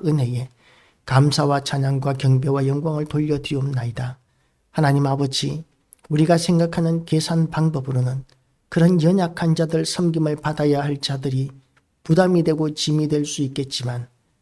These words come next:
하나님 아버지, 하나님의 교회, 하나님 아버지의 마음, 또한 예수 그리스도의 마음으로 우리가 그들을 더 낮은 자리에서 힘껏 섬기게 하여 주시고 돌보게 하여 주시고, 그래서 하나님의 교회를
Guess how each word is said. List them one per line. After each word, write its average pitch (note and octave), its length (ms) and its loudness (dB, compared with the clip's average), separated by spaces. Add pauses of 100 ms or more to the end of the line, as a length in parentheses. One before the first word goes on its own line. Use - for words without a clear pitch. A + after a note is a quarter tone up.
(160)
하나님 C#3+ 380 2
아버지, C#3 480 -2
하나님의 E3 800 2
교회, D3+ 360 0
하나님 F3+ 440 -4
아버지의 E3 500 0
마음, C3+ 360 -2 (400)
또한 E3+ 300 4
예수 F#3 320 4
그리스도의 F#3 500 2
마음으로 D3+ 480 0
우리가 D3 380 -2
그들을 C#3+ 460 -4 (420)
더 E3 200 4
낮은 F3+ 360 2
자리에서 E3 520 0
힘껏 D#3+ 760 -4
섬기게 D3+ 540 -2
하여 C#3 240 -2
주시고 C3+ 400 -4
돌보게 C3 440 -4
하여 C3 240 0
주시고, C3 440 -8 (520)
그래서 F3+ 320 0
하나님의 E3 520 2
교회를 D3+ 540 -2